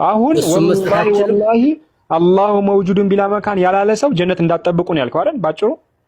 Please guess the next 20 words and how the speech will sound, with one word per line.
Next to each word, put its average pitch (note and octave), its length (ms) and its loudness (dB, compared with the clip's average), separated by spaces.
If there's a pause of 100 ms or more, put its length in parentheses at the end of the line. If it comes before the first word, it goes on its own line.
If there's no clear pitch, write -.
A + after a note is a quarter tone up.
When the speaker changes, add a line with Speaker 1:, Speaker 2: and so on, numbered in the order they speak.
(680)
Speaker 2:
አላህ፣ D3+ 320 0 (140)
አላህ B2 280 -2
አርሽ C3 220 -6
ላይ D3 160 2
ነው E3 140 2
ብለህ F#3+ 220 0
ወላሂ C#3+ 260 0
እንዳትጠብቅ C3 540 -4
አሁን። A#2 300 -4 (480)
Speaker 1:
ማሻአላህ፣ B2 500 0
ክፈትልኝ C#3 420 -2
ኪታብ። A2 300 -4
የላ A2 200 -2 (100)
አንድ D#3+ 200 -2
እንደዚህ B2 260 0
ያለ C3+ 140 0
ሐዲስ E3+ 260 -4
ወይ A#2+ 100 -2
ቁርአን B2 220 -4
ክፈትልኝ። B2 360 -10